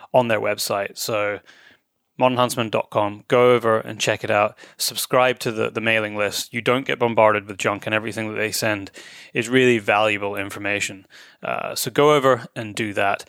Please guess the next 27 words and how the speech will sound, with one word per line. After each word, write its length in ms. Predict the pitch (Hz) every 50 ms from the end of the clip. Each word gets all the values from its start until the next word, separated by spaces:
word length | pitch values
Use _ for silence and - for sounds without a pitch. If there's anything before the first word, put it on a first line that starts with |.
| - - - - -
And 120 | - 131 131
the 40 |
very 280 | 127 139 180 190 185 170
last 340 | 151 143 135 127 120 - -
thing 360 | - 120 113 110 110 113 107
that 140 | 110 117 117
I 120 | 113 113
need 240 | 110 127 143 151 147
to 80 | - -
say 340 | - - 101 92 92 95 - - _ _ _ _
before 760 | - 113 - - - - 131 127 127 123 120 120 117 113 110
we 120 | 110 107
jump 240 | - - 147 143 139
into 240 | 147 131 - 123 113
this 320 | 104 104 101 - - -
really 280 | 120 117 135 147 131 117
amazing 400 | 107 113 113 113 113 107 107 104
interview 420 | 110 110 107 101 101 98 98 98 95 - - - - - - - _
is 360 | - 123 123 123 120 117 120
a 100 | 131 127
big 180 | 117 127 113
thank 240 | - - 117 110 101
you 140 | - 107 107
to 180 | - - - 113
the 80 | 104
Patreon 400 | 98 - - 117 - - 110 104
supporters. 540 | 98 - - - 120 110 - 113 107 101 -